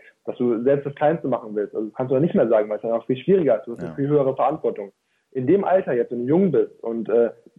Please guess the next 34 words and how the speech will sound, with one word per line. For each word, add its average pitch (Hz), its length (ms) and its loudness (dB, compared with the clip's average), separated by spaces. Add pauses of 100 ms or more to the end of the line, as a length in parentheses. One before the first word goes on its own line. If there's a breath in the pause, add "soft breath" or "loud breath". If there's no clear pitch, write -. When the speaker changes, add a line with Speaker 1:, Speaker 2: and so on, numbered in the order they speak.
(240)
Speaker 1:
Angst 170 300 0
hast 117 180 2
und 117 140 -6
die 117 100 -10
Sicherheit 156 340 2
brauchst, 147 340 0 (300)
sag 127 160 0
ich 127 60 -8
dir - 100 0
eines, 139 280 0
du 117 100 -4
hast 147 160 -4
die 127 80 -2
Sicherheit, 104 360 -6
du - 60 -20
kannst 107 200 -4
immer 120 220 2
zurückgehen. 107 440 -6 (140)
Speaker 2:
Ja. 80 140 -20
Speaker 1:
Egal, 113 220 4
was 107 120 -2
du 110 80 -8
machst, 98 220 -8
du - 40 -20
kannst 104 180 -10
immer 110 200 -4
zurückgehen. 104 480 -10 (720 soft breath)
Speaker 2:
Sehr, 92 180 -6
sehr 82 140 -6
schön 80 280 -8
und 76 120 -14
sehr 80 120 -8
wichtiger 76 380 -12
Satz. - 320 -18